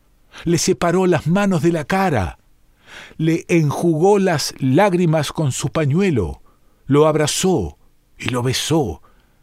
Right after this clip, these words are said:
repitiendo con agitación, "Perdona, hijo mío, perdona. No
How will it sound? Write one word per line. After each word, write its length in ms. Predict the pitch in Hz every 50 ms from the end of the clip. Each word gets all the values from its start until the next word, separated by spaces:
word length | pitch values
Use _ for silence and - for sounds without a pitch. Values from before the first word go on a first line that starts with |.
| _ _ _ -
repitiendo 800 | - 156 165 139 - 170 135 - 196 208 175 139 117 117 110
con 280 | - 160 175 170 156 - -
agitación, 680 | 151 - - 170 160 - 147 135 - 185 170 143 - - - - - - -
"Perdona, 640 | 165 151 - 147 180 170 143 107 90 87 82 - - _ _ -
hijo 320 | - 175 170 - - 170 156
mío, 340 | 147 147 127 113 117 - - _
perdona. 760 | 175 156 147 147 135 180 180 170 139 107 92 76 - - - _ _ _ _ _ _ - - - -
No 360 | 175 165 190 220 226 226 220